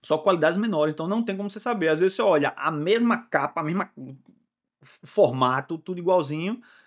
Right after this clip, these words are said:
mas ao invés de custar quinhentos, custa cem. Aí você, porra, top, tô pagando cem por uma coisa que custa quinhentos. Não é exatamente assim.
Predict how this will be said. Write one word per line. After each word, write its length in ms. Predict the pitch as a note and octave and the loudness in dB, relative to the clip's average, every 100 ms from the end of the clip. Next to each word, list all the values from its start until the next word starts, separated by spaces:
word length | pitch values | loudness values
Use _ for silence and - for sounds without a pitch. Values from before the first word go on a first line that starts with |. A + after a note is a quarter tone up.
| _ | _
mas 220 | E3 F3+ | -4 -2
ao 60 | G#3 | 0
invés 160 | F3+ F#3+ | 0 0
de 60 | |
custar 340 | G3+ F#3+ E3 - | -4 -6 -4 -2
quinhentos, 500 | A3+ G#3 G3 G#3+ - | 0 2 0 -4 -6
custa 320 | A#3 A3+ C4+ | -6 -4 -2
cem. 500 | - E3 C#3 C3+ - | 0 4 4 2 -6
Aí 80 | - | -16
você, 240 | G3 G#3+ | -10 -8
porra, 260 | A3+ A3+ A3 | -6 -4 -4
top, 420 | A3+ D#3 - F#3+ - _ _ _ _ _ - | 0 0 0 -8 -18 _ _ _ _ _ -4
tô 80 | - | 0
pagando 400 | C#3+ B2+ C#3 F#3 | 2 2 -2 -6
cem 320 | - G3+ B3 | -6 -6 -4
por 160 | A#3 | -2
uma 140 | A3 G#3+ | -2 -2
coisa 260 | F3 F3 | -6 -8
que 300 | G3+ G#3+ C4 - _ _ _ | -10 -10 -12 -16 _ _ _
custa 240 | F3 - | -4 -4
quinhentos. 560 | - B3+ F#3 A#2 A#2 - _ _ - | -4 -2 -2 -4 -8 -18 _ _ -18
Não 380 | F#3+ G#3+ C#4 | -8 -2 0
é 60 | C#3 | 0
exatamente 460 | A#2 A#2+ C#3 D3 G#2+ | 0 -2 -4 -8 -10
assim. 280 | - A2+ | -8 -10